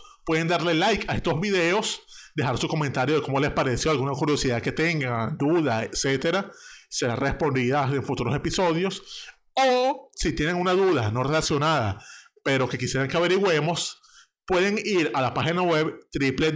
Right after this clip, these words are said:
w punto el correo histórico punto com, a la sección de Chance llama a Elmer, donde en el sistema Sendo Beta, una vez se registren, podrán hacer sus preguntas y serán contestadas en futuros episodios del Chance llama a Elmer.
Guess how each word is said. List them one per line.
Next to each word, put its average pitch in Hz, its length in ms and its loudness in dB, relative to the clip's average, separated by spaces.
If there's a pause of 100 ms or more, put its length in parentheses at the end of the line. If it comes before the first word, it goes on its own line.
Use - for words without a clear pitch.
(160)
w 143 340 2
punto 123 540 -2
el 135 100 -2
correo 123 220 -2
histórico 156 280 0
punto 190 300 -2
com, 196 260 0 (380)
a 156 100 0
la 143 80 2
sección 151 800 0
de 185 100 0
Chance 139 320 0
llama 180 260 2
a 175 80 2
Elmer, 165 200 0
donde 131 220 0
en 120 60 0
el - 40 -2
sistema 131 380 -2
Sendo 175 340 0
Beta, 202 340 0 (600)
una 151 180 2
vez 151 80 2
se 196 120 -2
registren, 208 540 0 (360)
podrán 214 240 4
hacer 247 240 2
sus 254 160 0
preguntas 247 680 0
y 226 80 -4
serán 190 200 0
contestadas 170 580 0
en 180 80 -2
futuros 143 300 -2
episodios 127 400 -2
del 135 140 -2
Chance 120 280 -2
llama 135 200 -2
a 202 80 -2
Elmer. 139 360 -4